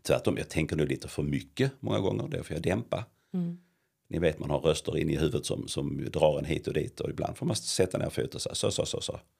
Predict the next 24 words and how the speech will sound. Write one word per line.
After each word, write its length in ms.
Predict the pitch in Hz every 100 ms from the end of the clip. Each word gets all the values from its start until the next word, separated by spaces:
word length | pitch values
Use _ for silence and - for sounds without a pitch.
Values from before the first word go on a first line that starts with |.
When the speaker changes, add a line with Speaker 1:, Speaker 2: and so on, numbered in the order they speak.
| _ -
Speaker 2:
Kan 120 | 190
det 60 |
vara 80 | 170 165
Speaker 1:
Nu 80 | 180
Speaker 2:
svårt 20 |
att 60 |
Speaker 1:
checkar 400 | 170 - 95 -
vi 60 | 175
ut. 60 | -
Speaker 2:
fokusera, 800 | - - 214 170 165 143 143 147
eller 420 | 156 160 156 156 - 180 -
hur 160 | 185
menar 320 | 165 165 175 156
du 120 | 160
där? 220 | 165 - - _
Speaker 1:
Ja, 320 | 98 98 123 170 -
och 120 | - 101
det 140 | -
har 120 | 110 104
jag 120 | 131
lärt 240 | 123 107
mig 100 | 73
handskas 600 | 73 78 104 - 85 -
med. 260 | 76 69